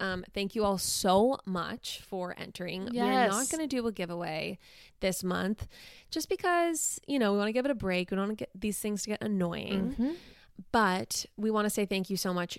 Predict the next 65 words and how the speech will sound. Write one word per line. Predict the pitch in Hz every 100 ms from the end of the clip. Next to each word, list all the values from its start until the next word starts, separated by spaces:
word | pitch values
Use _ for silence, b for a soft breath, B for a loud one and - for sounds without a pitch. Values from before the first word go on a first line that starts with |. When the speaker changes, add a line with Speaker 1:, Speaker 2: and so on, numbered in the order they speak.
| -
Speaker 1:
truly, | - 220 208 208 208 208
for | 202 202 185 180 180 180 -
participating. | 196 190 175 190 180 180 175 -
It | 180 170 165
really | 196 226 233
helps. | 202 202 - -
I | 220
mean, | 196
it's, | 190 - - - -
it, | 226 - 208
the | 214
giveaways | 214 240 254 254
are | 226 208 - _
actually | 180 170 - - 208 208 202
what's | 175 160 - - - _
really | 180 185 214
Speaker 2:
They, |
Speaker 1:
driving | 202 - - 180
growth | - 185
Speaker 2:
yeah, | 185 151
Speaker 1:
for |
Speaker 2:
they're | 185
Speaker 1:
us, | 196
Speaker 2:
a |
Speaker 1:
so | 185
we |
really | 190
Speaker 2:
fundamental | 185 180 165 156
Speaker 1:
appreciate | - - -
it. |
Speaker 2:
part | 160 151
of | 139
our | 139
growth. | - - 185 -
So | - - -
it, | 165 - - -
it | 185
helps | 175 -
so | - -
much. | 190 190 -
So | 196
thank | 180 175
you |
to | 185 -
everyone | 170 175 185
who | 185
entered, | 185 214
Speaker 1:
It |
helps | 208 -
so | 185
much. | 175 -
Speaker 2:
everyone | 214 202
who |
entered | 175 196 170
twice. | - 277 262 254 - - - _ _ _ 269
Speaker 1:
And | 277 269
if | - 285
out | 285
of | 311
the | 320
goodness | 277 277 277
of | 254
your | 254
own | 247
heart, | 254 254 240 240